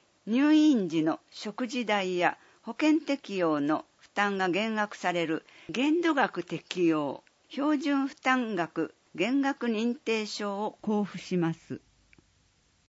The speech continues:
自己負担割合が三割の方へ。交付条件。同一世帯の被保険者全員の住民税課税所得が、いずれも六百九十万円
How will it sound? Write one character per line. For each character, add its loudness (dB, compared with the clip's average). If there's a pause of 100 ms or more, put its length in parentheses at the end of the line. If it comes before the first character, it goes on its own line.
自 -8
己 -16
負 -2
担 4
割 2
合 4
が -2
三 2
割 2
の -2
方 -10
へ。 -10 (720)
交 4
付 2
条 -2 (160)
件。 -6 (560)
同 0
一 0
世 -4
帯 2
の -2
被 -8
保 -2
険 -2
者 -2
全 -4
員 -4
の -2 (280)
住 0
民 0
税 0
課 0
税 2
所 -4
得 -6
が、 0 (500)
い -4
ず -4
れ 0
も 0
六 -4 (140)
百 -4
九 -4
十 -4
万 -2
円 -4